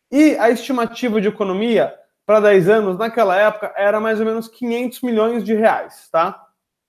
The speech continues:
Esta nova reforma, é, que o Paulo Guedes está fazendo, tudo bem, tá atrasado e tudo mais, três anos de atraso, porém, ela tem,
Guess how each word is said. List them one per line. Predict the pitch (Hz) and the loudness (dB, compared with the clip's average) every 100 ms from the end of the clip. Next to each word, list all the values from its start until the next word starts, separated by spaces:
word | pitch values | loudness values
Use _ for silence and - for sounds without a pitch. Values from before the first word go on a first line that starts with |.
| _ _ _ | _ _ _
Esta | 233 302 311 311 262 | 2 4 2 0 0
nova | 226 226 214 185 | 4 4 4 0
reforma, | 180 175 185 202 190 156 - _ _ _ | -6 0 4 4 2 -2 -10 _ _ _
é, | 156 156 151 | -4 -2 -2
que | 147 226 | -2 -6
o | |
Paulo | 214 208 185 | 0 2 2
Guedes | 165 160 151 151 | 2 2 0 -4
está | 170 220 196 - | -4 0 -2 -2
fazendo, | 170 143 202 233 196 139 - _ _ _ _ | -4 -2 -2 -2 -4 -8 -12 _ _ _ _
tudo | 254 | -4
bem, | 254 240 240 180 | 0 2 0 -4
tá | - | -4
atrasado | 180 190 220 170 196 214 196 | -4 0 -2 2 2 2 0
e | 190 | -4
tudo | 190 180 | -6 -6
mais, | 185 202 202 | -4 -4 -4
três | - 240 226 | -4 -2 0
anos | 214 208 | -2 -2
de | 165 | 0
atraso, | 190 180 190 220 214 185 - | 0 0 0 -2 -2 -4 -8
porém, | 247 262 240 240 294 294 - _ _ _ | 0 2 4 2 0 -6 -12 _ _ _
ela | 214 247 269 | 2 2 2
tem, | 269 269 254 269 277 - | -2 -4 -4 -4 -8 -12